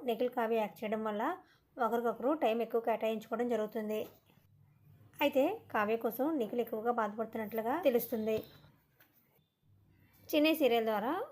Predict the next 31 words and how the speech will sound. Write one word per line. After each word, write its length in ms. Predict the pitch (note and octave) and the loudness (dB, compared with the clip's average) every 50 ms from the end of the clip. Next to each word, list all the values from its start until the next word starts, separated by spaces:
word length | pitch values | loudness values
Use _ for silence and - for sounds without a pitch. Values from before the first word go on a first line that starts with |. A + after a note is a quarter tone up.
| - - | -4 -4
ఒకరికొకరు 520 | C4 A3 B3+ A#3 - B3+ A#3+ B3 A#3 B3 D4+ | -4 -2 -2 0 0 0 0 2 0 0 2
మాట్లాడుకోవడం 600 | E4+ D4+ A3 G3+ F#3 A3+ A3+ A3+ - - A3 A3+ A3 | 2 2 0 -2 -2 -4 -4 -4 -4 -6 -4 -4 -2
ద్వారా 280 | G#3+ G#3+ G#3 A3 C4 D#4+ F4 F4+ | -2 -2 0 0 0 -2 -2 -6
త్వరలోనే 440 | - - B3+ G#3+ A3 A3 A#3 A#3 B3 | -4 -2 -2 -2 0 0 2 2 2
వీళ్ళిద్దరూ 320 | A#3+ A3+ G#3 F#3+ F#3 A3+ A3+ | 0 0 -2 -4 -4 -4 -4
కలుస్తారని 600 | - A3 G#3 G3 - - A3+ G#3+ G#3+ G#3 A#3+ D4+ F#4 A4 - | -2 -4 -6 -6 -4 -4 -4 -2 -2 -2 -2 -2 -4 -6 -4
కాని 280 | - C4+ A3 G#3+ A3+ A3 | -4 -4 -2 -2 -4 -4
ఫ్యాన్స్ 320 | A3+ A#3 A3+ G#3+ G#3+ - C#4 | -4 -4 -4 -4 -6 -4 0
అభిప్రాయపడుతున్నారు. 880 | D#4 C4+ A3 A3 A#3 A3 A3 A3 G#3+ G#3+ - G#3+ G#3+ G#3+ G#3 G3+ G#3 G#3 - - _ _ _ _ _ _ _ _ _ _ _ _ _ _ _ _ _ - - | 0 0 0 0 -2 -4 -2 -2 -4 -6 -6 -4 -2 -2 -2 -2 -2 -6 -6 -12 _ _ _ _ _ _ _ _ _ _ _ _ _ _ _ _ _ -8 -6
ఇటువంటి 320 | D#4 C4 D#4 D#4 D#4 C#4+ | 2 6 8 8 8 8
తరుణంలో 440 | C#4+ - A3+ G#3 G#3+ G#3+ G#3+ G#3+ B3 D#4+ G4+ A#4+ - - | 6 6 4 4 4 2 2 4 4 4 4 2 0 0
నిఖిల్ 280 | B3 A3+ G#3 C4 B3+ B3+ | 0 2 4 4 4 4
ఒక 140 | A#3 A3 | 4 2
ఫోటో 260 | - - A#3 G#3 A3+ A3+ | 0 -4 -2 4 4 4
పెట్టి 320 | G#3+ A#3 G#3+ G3+ G#3+ C4+ E4+ F#4+ - - | 4 4 0 2 2 2 2 2 0 0
దాని 220 | C#4+ B3+ A3+ A3 | 0 2 2 2
కింద 300 | G#3 A3+ G#3 G#3 A3+ A#3+ C#4 | 2 0 0 0 2 2 2
పెట్టిన 300 | C#4+ C#4 G#3+ - A3+ A#3 | 2 0 0 2 0 0
క్యాప్షన్ 420 | A#3+ - A3 G3+ G3 G3+ - A#3 A3+ | 0 2 0 0 0 0 -2 -2 0
ఒకటి 240 | G#3 G3+ G3+ B3+ D#4+ G#4+ - | 0 0 0 0 0 0 0
వైరల్ 320 | - C4 G#3+ G#3+ G#3+ A3 A3 | 0 2 4 4 4 6 4
అవుతుంది. 380 | G#3 G#3 G#3 A3 G#3+ G#3+ A3 A3+ - - - _ _ _ - - _ _ _ _ _ _ _ | 4 4 2 0 0 2 0 -2 -4 -8 -18 _ _ _ -20 -20 _ _ _ _ _ _ _
ఇంతకీ 260 | - D4 C#4+ C4+ D4+ D4+ | 2 2 4 6 6 8
నిఖిల్ 240 | C#4+ C4 - A#3+ A3 | 6 6 4 4 2
ఏం 100 | G#3+ G#3+ | 4 2
పెట్టాడంటే 520 | A3 A3 G#3 A3 G3 G3+ G3 G3+ G3+ B3+ D#4 G4 A#4+ D5+ - _ _ _ _ _ _ _ | 2 2 2 2 2 4 4 6 6 6 4 4 2 -4 -10 _ _ _ _ _ _ _
ఇక్కడ 180 | - - - B3+ | -4 2 2 2
కనిపిస్తున్న 520 | A#3+ A#3+ A3 G#3 A3 G3+ - - A3 G#3+ A3+ D4 F#4+ | 4 4 2 2 0 0 0 0 0 2 2 2 2
ఫోటోని 480 | F#4+ - - A3 G3+ A3+ A3 G#3 G#3+ C4 F4 G4 | 0 0 -2 0 2 2 2 4 4 2 2 2
షేర్ 260 | - - A3 G3 G3+ | 2 2 2 2 2
చేసి 320 | - A#3 G#3 G3+ G#3 A3+ | 2 -2 -2 0 0 -2